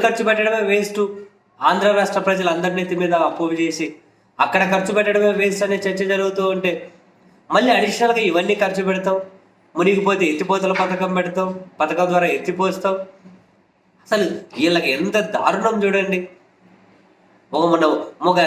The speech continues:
కొందరి ప్రయోజనాల కోసం రాష్ట్ర ప్రజలందరూ ఎందుకు బేర్ చేయాలి? వీళ్ళు చెప్పినట్లు రాష్ట్ర ప్రజలందరూ ఎందుకు వినాలి? అధికారం ఉంది కదా అని చెప్పి దాని మీద ఏమైనా కనుక ఎన్నికలు జరిగాయా? అమరావతిని ఒక దాని మీద రెఫరెండం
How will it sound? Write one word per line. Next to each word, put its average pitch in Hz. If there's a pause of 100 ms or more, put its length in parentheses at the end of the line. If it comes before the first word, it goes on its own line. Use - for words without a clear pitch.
(140)
కొందరి 185
ప్రయోజనాల 208
కోసం 196 (100)
రాష్ట్ర 180 (180)
ప్రజలందరూ 202
ఎందుకు 190
బేర్ 185
చేయాలి? 175 (840)
వీళ్ళు 196
చెప్పినట్లు 202
రాష్ట్ర 185 (140)
ప్రజలందరూ 185
ఎందుకు 175 (120)
వినాలి? 180 (920)
అధికారం 185
ఉంది 185
కదా 190
అని 190
చెప్పి 185 (540)
దాని 160
మీద 196
ఏమైనా 196
కనుక 180
ఎన్నికలు 180
జరిగాయా? 170 (640)
అమరావతిని 196
ఒక 180
దాని 175
మీద 196
రెఫరెండం 190